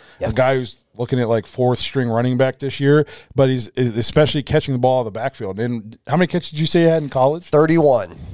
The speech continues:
Speaker 1: They said not, they, he was not utilized as, like, a pass catching option out of the backfield. And we watched him for, what, twenty minutes? He, he was literally same where Cade York was. They came out and started working,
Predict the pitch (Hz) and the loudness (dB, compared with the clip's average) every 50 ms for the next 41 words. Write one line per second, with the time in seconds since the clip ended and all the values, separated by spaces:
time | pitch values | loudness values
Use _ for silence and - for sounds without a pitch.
0 | - - - - 135 - - 139 127 120 135 139 143 156 147 - - 127 135 143 | -16 -18 -8 -4 -2 0 2 0 2 2 0 0 0 -2 -4 -8 -8 -4 -2 0
1 | 143 143 139 147 139 123 113 117 110 120 120 117 120 127 113 123 127 117 120 117 | 0 0 -2 -4 -6 -6 -6 -6 -4 -2 -2 -2 -2 -2 -4 -8 -8 -6 -4 -4
2 | 113 113 113 110 104 - 113 107 90 110 107 107 110 - 127 110 110 110 - - | -2 -2 -2 -4 -4 -6 -8 -6 -4 -6 -4 -4 -4 -2 0 0 -2 -2 -4 -4
3 | 127 107 101 - 107 101 98 98 90 104 107 104 - - 113 101 101 104 101 92 | -4 -6 -4 -4 -6 -6 -6 -6 -4 -2 -2 -2 -2 -4 -2 0 0 0 0 0
4 | 82 98 104 104 104 - 113 104 95 95 85 85 90 92 90 90 85 - _ _ | 0 0 -2 -2 -2 -4 -4 -4 -4 -4 -4 -6 -8 -8 -8 -10 -16 -18 _ _
5 | _ _ _ _ _ 107 110 110 127 123 110 107 - - - 110 104 101 98 92 | _ _ _ _ _ -6 -4 -2 0 0 -2 -2 -4 -6 -4 -4 -6 -4 -6 -10
6 | 90 90 _ _ _ _ _ _ _ _ - - - 107 95 92 87 87 - - | -12 -16 _ _ _ _ _ _ _ _ -14 -10 -8 -6 -6 -6 -8 -10 -12 -14
7 | _ 107 107 90 - - _ - - 117 117 120 110 110 110 117 120 - - - | _ -4 -4 -4 -4 -8 _ -4 -2 -2 0 0 0 0 0 0 -2 -2 -4 -6
8 | 120 98 87 131 127 110 104 98 - 117 110 117 110 101 98 98 - - 135 131 | -6 -4 -4 -4 -4 -4 -6 -8 -8 -6 -4 -4 -4 -6 -6 -6 -2 -2 -2 -2
9 | 123 113 98 - 101 101 113 135 139 131 - - 156 143 139 107 107 127 120 - | -2 -6 -10 -14 -16 -4 0 0 0 0 0 0 -2 -2 -2 0 0 0 0 0
10 | - 113 104 98 87 107 110 113 110 - 120 104 101 104 98 98 90 95 - - | -2 -4 -4 -4 -4 -6 -6 -6 -4 -4 -4 -4 -2 -2 -2 -4 -4 -6 -4 -4
11 | 107 95 90 90 95 98 95 - 98 95 95 90 | -4 -4 -4 -6 -6 -8 -6 -8 -10 -10 -10 -12